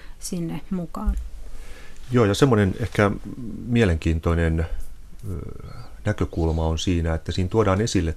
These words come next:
Speaker 2: tämä ikään kuin se kumuloituminen, että se ei ollut semmoinen prosessi, että nyt, nyt päätetään kerralla, että nyt tapetaan kaikki juutalaiset, vaan, vaan se ikään kuin, se juutalaisten vaino ikään kuin, eh,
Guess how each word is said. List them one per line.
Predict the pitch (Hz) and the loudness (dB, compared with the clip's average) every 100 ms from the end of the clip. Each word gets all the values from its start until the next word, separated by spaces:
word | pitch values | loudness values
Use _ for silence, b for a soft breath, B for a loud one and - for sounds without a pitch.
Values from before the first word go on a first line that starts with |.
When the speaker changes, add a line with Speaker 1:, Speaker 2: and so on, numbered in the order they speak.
| - | 0
Speaker 2:
tämä | 92 90 85 B B B B B | 2 4 2 B B B B B
ikään | - - 92 87 | -10 -2 0 0
kuin | - 90 | -2 -4
se | 85 95 - | 0 -2 6
kumuloituminen, | 143 135 87 78 71 73 - 76 - - - - - - | 6 8 6 6 4 0 -2 -4 -4 -6 -6 -6 -6 -6
että | - | -2
se | 92 | 2
ei | 90 | 4
ollut | 95 | 4
semmoinen | - 104 | 2 0
prosessi, | - 120 95 - | 2 2 2 2
että | 85 104 | 0 0
nyt, | 98 - - - | -2 -6 -8 -2
nyt | 110 - | -2 2
päätetään | - 107 85 85 82 82 | 6 8 6 4 2 4
kerralla, | 101 101 82 76 78 | 8 8 8 4 2
että | 73 90 | 2 -2
nyt | - - | -2 -2
tapetaan | 87 82 - 78 | 0 0 0 0
kaikki | 78 82 - 85 | 2 0 0 0
juutalaiset, | 90 87 - - 50 - - - B B B | 2 0 0 -4 -4 -6 -8 -8 B B B
vaan, | 95 92 87 - | 6 8 6 4
vaan | 95 90 | 4 4
se | 92 | 4
ikään | 95 107 90 | 4 4 2
kuin, | 85 92 90 87 B B - | 2 2 4 2 B B 0
se | 92 | 4
juutalaisten | 113 107 87 85 - 92 | 4 6 6 4 4 4
vaino | 95 123 90 76 78 | 6 6 6 4 2
ikään | 80 82 78 76 | 4 4 4 0
kuin, | - 85 82 82 | 0 2 4 2
eh, | 87 - - | 0 -4 -8